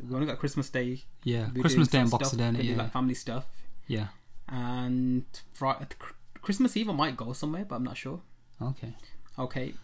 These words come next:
Speaker 2: I'm gonna try not to eat loads, but I'm gonna probably end up eating loads. So I'm gonna probably, Thursday and Friday, just gonna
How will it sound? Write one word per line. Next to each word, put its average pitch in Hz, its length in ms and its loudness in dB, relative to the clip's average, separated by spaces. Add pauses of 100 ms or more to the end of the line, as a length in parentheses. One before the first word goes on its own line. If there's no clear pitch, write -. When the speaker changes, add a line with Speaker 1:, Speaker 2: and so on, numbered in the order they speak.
(200)
Speaker 2:
I'm 151 100 10
gonna 190 140 10
try 185 240 6
not 151 220 4
to 156 100 4
eat 135 80 2
loads, 143 260 2
but 117 160 0
I'm 117 80 0
gonna 123 140 2
probably 120 240 -2
end 117 100 2
up 117 120 0
eating 123 160 4
loads. 123 220 4
So - 120 10
I'm 113 60 8
gonna 127 120 10
probably, 127 540 4 (100)
Thursday 143 300 6
and 135 100 4
Friday, 117 380 2 (100)
just - 140 -4
gonna 120 180 2